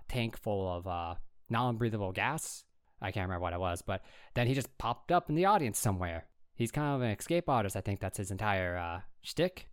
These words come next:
So you really, you lock that guy up anywhere, and he just gets out somehow. Um, another point I remember was we, uh, we threw him into a, uh, what do you call 'em? A ravine, locked him with chains, uh, covered his head,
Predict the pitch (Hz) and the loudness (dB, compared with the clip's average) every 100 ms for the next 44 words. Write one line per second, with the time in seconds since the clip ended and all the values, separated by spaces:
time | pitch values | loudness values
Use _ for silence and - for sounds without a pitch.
0 | - - - 101 90 - - - - - | -18 -8 -2 0 0 -4 -14 -20 -20 -16
1 | - 131 170 131 113 135 135 120 110 110 | -2 4 6 6 8 6 6 2 4 4
2 | 101 - 123 135 110 92 82 85 104 - | 4 2 2 4 4 0 -2 -2 -2 -2
3 | - - - - 110 113 170 165 - 113 | -6 -20 -20 -6 -2 0 0 0 0 0
4 | 92 87 82 82 - - - 160 92 85 | 0 -4 -6 -10 -16 -20 -12 -4 -2 -2
5 | 85 85 85 - _ _ - 110 151 139 | -4 -6 -10 -16 _ _ -8 0 2 4
6 | 131 107 - 107 104 104 107 139 113 107 | 2 2 -2 0 2 2 2 2 2 2
7 | 110 104 101 113 117 180 165 151 143 131 | 2 2 2 0 2 6 6 6 2 0
8 | 123 123 120 110 107 107 104 104 - - | 0 0 0 0 0 0 0 -4 -8 -10
9 | - 117 104 101 92 95 104 92 87 82 | -2 0 2 0 -2 -4 -2 -2 -2 -6
10 | 82 - 87 143 220 214 - 143 151 151 | -6 -4 0 2 2 0 0 0 2 2
11 | 117 113 202 202 208 185 - - - - | 0 0 2 2 0 -2 -8 -16 -20 -4
12 | 117 101 101 196 185 170 156 151 | 2 2 2 2 4 4 2 2